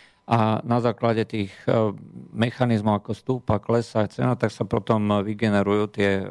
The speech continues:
rôzne, e, rôzne operácie. E, môže toto spôsobiť, aj keď niečo takéto, e, lebo ja osobne v tom vidím veľké riziko, lebo náhodou, e,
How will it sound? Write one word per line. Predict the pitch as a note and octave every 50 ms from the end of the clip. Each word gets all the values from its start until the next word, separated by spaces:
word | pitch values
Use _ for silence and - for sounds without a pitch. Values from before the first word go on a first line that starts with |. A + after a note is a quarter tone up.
| F#2+ G2 F#2+ F#2 F#2+
rôzne, | G#2 G#2+ G#2+ G2+ G2 G#2 G2 F#2 F#2 - _ - - _ _ _ _ _
e, | - A2 G#2+ G#2 G2+ G2+ G2 G2
rôzne | G#2+ G#2 G2+ G#2+ G#2+ G2+ G2+ G#2+ G2+
operácie. | G2 G2+ G2+ - B2+ A#2 A2 A2+ A2 - - - B2+ B2+ C#3+ D3
E, | B2+ - _ - - A2 G#2+ G#2 G#2 A2 G#2+ - - - - -
môže | - A2+ A2 A2+ G#2+ A2 A#2 C3 E3 E3 - _ _ _ _ _ _ -
toto | A2 F#2 - - F#3 F#3
spôsobiť, | - - - - E3+ D3+ C#3 - E3+ D#3+ D#3+ D3+ C3+ C3+ B2+ B2
aj |
keď | A#2+ - B2 A2
niečo | A2+ A#2 A2+ - - A2
takéto, | - A2 G#2 - - G#2+ - A2+
e, | A2 G#2+ G#2 G#2+ - A2 G#2+ G2+ G2 G2 G2 F#2+ F#2+ F2+ E2 - - _ - _ _ _ _ _
lebo | - A2 A2+ A#2 B2
ja | C3+ D3 C#3+ - - - - _ _
osobne | _ D3 F3+ - - F#3+ D3+ D3+
v | D3+ -
tom | - D#3+ D3+
vidím | D3 F3 F3+ C3+ A2+ G#2+ G#2 G2
veľké | A#2 C3 B2 - - A#2+ G#2+
riziko, | A2 B2 B2 B2+ A#2+ - - A2
lebo | A2 G#2+ G#2+ A2
náhodou, | G#2 F2+ F#2 A2 A#2 C3 C3 C3+ C3+ B2+ B2+ B2+ A#2+
e, | A2+